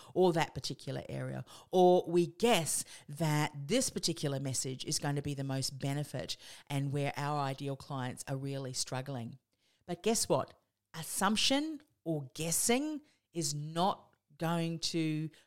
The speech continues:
really enable you to hone in to where your ideal client is really struggling and what's gonna be of most value to them.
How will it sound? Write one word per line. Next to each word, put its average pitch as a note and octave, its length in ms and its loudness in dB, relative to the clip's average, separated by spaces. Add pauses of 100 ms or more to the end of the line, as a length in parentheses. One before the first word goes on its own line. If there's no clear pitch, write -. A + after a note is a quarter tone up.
(320)
really A3+ 720 8 (220)
enable F3+ 540 2
you E3+ 180 0
to D#3+ 80 2
hone D#3 400 0
in D3+ 360 -2
to - 160 -4
where D#3 180 -2
your E3 400 -2
ideal F3 360 -2
client D#3 420 -8
is D3 200 -8
really D3+ 260 -4
struggling G#3+ 500 -2 (400)
and D#3+ 140 -6
what's E3 220 -2
gonna D#3+ 180 -2
be D#3 160 -2
of D3 140 -6
most D3 280 -4
value C#3+ 340 -4
to - 140 -10
them. C3+ 280 -6